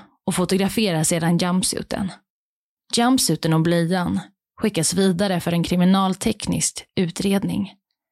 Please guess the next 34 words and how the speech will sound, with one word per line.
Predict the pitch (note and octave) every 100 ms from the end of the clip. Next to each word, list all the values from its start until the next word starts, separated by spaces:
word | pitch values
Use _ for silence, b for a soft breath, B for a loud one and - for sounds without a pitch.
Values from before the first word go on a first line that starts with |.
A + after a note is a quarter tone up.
| _ _ _
En | G3+
professor | G3 G3 A3+ G#3+ - A#3
i | F3+
London, | F#3 G#3 G3 F#3 - G#3 G3 _ _ _
Cameron, | - B3 G#3 F3 - G#3 - _ _ -
får | F#3
uppgiften | D3+ - - G#3 - E3+
att | D#3
undersöka | G3 F#3 F3 - G#3+ G3 E3+
jumpsuiten | F3 F#3+ G3 - G#3+ - G#3 G#3+ - b b b b -
och | G#3
han | A#3+ C4 C4
menar | A3 A2 - F#3 - _ _
att | G#3 -
jumpsuiten | C4 C4 - E3 - E3+
skurits | - F#3+ F#3+ G3 -
sönder | A#3 G#3+ F3+ - G3 B B B
med | F#3 F3+
hjälp | G3+ G#3 G#3+
av | D3 D3+
en | D#3
sax. | - - - - - - - b b b b -
Han | G3 F#3+
säger | - E3+
att | E3+ D#3+
det | E3+ -
inte | F#3+ F3 -
är | G#3+ E3+
en | E3+ E3+
dingo | A3 A3 F#3+ - G3 E3 _
som | - E3+
tagit | E3 D3+ E3
sönder | - G#3 F#3 E3+
den. | E3 F3